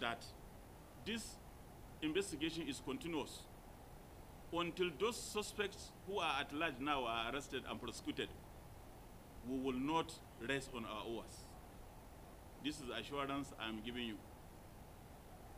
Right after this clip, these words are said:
The murder did not even constitute only an embarrassment to you, it has also constituted an embarrassment to the Nigeria police.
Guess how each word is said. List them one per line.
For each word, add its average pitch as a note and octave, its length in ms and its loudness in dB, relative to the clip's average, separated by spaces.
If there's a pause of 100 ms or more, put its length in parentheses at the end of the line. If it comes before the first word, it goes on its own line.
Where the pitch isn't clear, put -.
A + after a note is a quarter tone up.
(280)
The C3+ 260 6
murder D3+ 380 4 (100)
did C3 160 -2
not E3+ 200 2 (140)
even E3 260 2
constitute D3 420 -4 (120)
only E3 200 4
an C#3 120 4
embarrassment B2+ 720 2
to A2+ 80 -2
you, A#2+ 160 0 (240)
it A2+ 180 -2
has A2 220 -4
also F3 480 2 (480)
constituted C#3+ 400 0
an B2+ 160 0
embarrassment C3 640 0
to A#2+ 60 -6
the G#2+ 100 -6
Nigeria A2+ 320 0
police. A2 380 -4